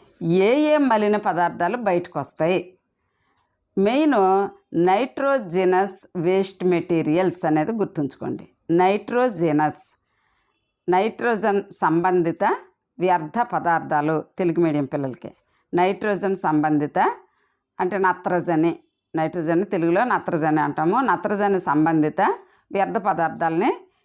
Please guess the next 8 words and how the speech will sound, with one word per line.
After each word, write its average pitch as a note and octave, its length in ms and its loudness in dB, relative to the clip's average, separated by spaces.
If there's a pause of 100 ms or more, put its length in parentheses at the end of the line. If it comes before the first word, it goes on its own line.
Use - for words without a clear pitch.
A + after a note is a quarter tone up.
(220)
కిడ్నీలు F3+ 500 0 (140)
విసర్జిస్తాయి. C#3+ 800 -6 (580)
అంతేకాకుండా, F#3+ 880 0 (320)
ఆ, F3 240 2
మరి E3+ 540 0 (260)
అమ్మోనియా, E3+ 680 2 (280)
యూరిక్ F3+ 320 0
యాసిడ్స్ E3+ 600 -2